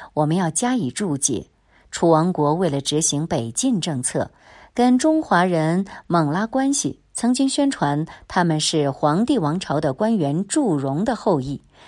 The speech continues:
曾被周王朝封为子爵，规定每十年进贡一车茅草。而周宣王溺死，则是三百多年前古老的故事了。屈完就回答说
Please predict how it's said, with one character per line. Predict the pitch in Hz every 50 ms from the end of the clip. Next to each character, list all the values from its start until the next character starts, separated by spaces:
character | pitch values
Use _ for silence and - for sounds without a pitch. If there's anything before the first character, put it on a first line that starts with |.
| - - _
曾 | - - 180 165 170
被 | 165 147
周 | - 208 208 208
王 | 175 147 156 180
朝 | - - 131 135
封 | 143 - - 247 247
为 | 208 220
子 | 220 - - 127 110
爵， | 113 - 131 104 104 120 156 185 - - - - - -
规 | - 190 180
定 | 185 196 180
每 | 165 151 143 131 131
十 | - - - 170
年 | 202 175 156 175
进 | - - 214 180 -
贡 | 196 165 170
一 | 190 185
车 | - - - 233 233 233
茅 | 226 175 131 135 175 233 254
草。 | - - - 117 107 101 107 131 143 - _ _ _ - - - - - - -
而 | 147 151 156 170 185
周 | 190 - 277 285 294 302
宣 | - - 311 302 294
王 | 233 170 160 208 240
溺 | 285 311 269 190 151
死， | 139 - - - 101 104 95 - - - - - - -
则 | - - 165 147
是 | 151 - - 156 139 131 131
三 | 135 - - 226 226 226 233
百 | 220 170 127
多 | 120 151 165
年 | 156 139 139 156
前 | - - 139 135 151 156
古 | - 135 135 139 160 202
老 | 214 180 143 110 113
的 | - 123
故 | - - 160 143 135
事 | - - 151 135
了。 | 117 - - - _ _ _ _ _ _ _ _ _ _ _ _ _ _ _ _ _ _ _ _
屈 | - - - 302 311
完 | 277 220 160 165 220
就 | 240 - 254 190
回 | - - 139 139
答 | 143 - 147
说 | 139 - - 143 135 131 135